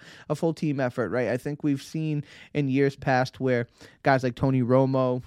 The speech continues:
and Dak Prescott, they, they gotta try to do it by themselves. But we need a full team effort, right? It's not all Dak's fault, and it's not all Dak's, you know, been perfect either. So, um, as a whole, I think Jerry Jones with a big boot, boost of confidence for Q B one,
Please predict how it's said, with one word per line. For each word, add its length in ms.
and 160
Dak 200
Prescott, 640
they, 120
they 160
gotta 220
try 180
to 120
do 280
it 80
by 160
themselves. 480
But 100
we 100
need 180
a 40
full 280
team 260
effort, 340
right? 220
It's 160
not 160
all 160
Dak's 300
fault, 340
and 80
it's 140
not 240
all 140
Dak's, 540
you 140
know, 100
been 220
perfect 400
either. 340
So, 320
um, 240
as 180
a 100
whole, 360
I 100
think 200
Jerry 240
Jones 320
with 100
a 40
big 260
boot, 220
boost 340
of 80
confidence 520
for 320
Q 220
B 100
one, 320